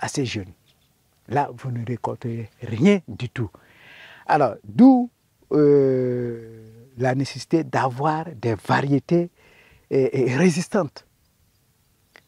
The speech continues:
Alors, justement, euh, j'ai parlé tantôt des variétés, euh,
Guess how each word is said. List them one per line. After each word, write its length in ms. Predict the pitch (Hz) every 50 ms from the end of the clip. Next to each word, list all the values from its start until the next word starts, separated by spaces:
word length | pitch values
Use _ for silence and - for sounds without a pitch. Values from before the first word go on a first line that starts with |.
| _ _ _ _ _ _ _ _ _ _ _ _ _
Alors, 260 | - 147 143 113 92 -
justement, 800 | - - - 139 - - 143 131 143 156 170 175 175 165 165 160 -
euh, 720 | 127 131 123 120 117 113 110 110 110 117 113 110 113 104
j'ai 220 | 98 104 123 117
parlé 340 | - - 120 113 120 139 147
tantôt 640 | - - 139 123 117 110 - - 139 143 143 143 143
des 180 | 131 123 120 113
variétés, 960 | 104 120 117 120 123 120 117 - - 139 139 143 139 139 139 143 147 151 151 _ _ _ _ _ -
euh, 140 | - 117